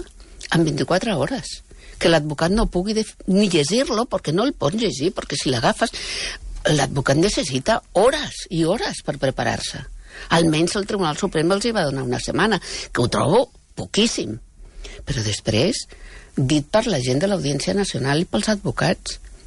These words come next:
l'Audiència Nacional feia més de vint anys que no posava una mesura cautelar de presó.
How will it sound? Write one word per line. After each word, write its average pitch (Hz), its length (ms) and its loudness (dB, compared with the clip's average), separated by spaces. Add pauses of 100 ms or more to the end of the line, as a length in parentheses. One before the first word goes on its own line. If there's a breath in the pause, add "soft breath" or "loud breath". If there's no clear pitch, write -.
(220 soft breath)
l'Audiència 165 460 2
Nacional 156 400 0
feia 175 460 0 (340 soft breath)
més 190 220 4
de 165 80 0
vint 214 240 -2
anys 170 360 -4 (280 soft breath)
que - 100 0
no 170 220 2
posava 147 320 -4
una 147 160 0
mesura 135 320 -2
cautelar 120 480 0
de 139 80 -2
presó. 165 380 -4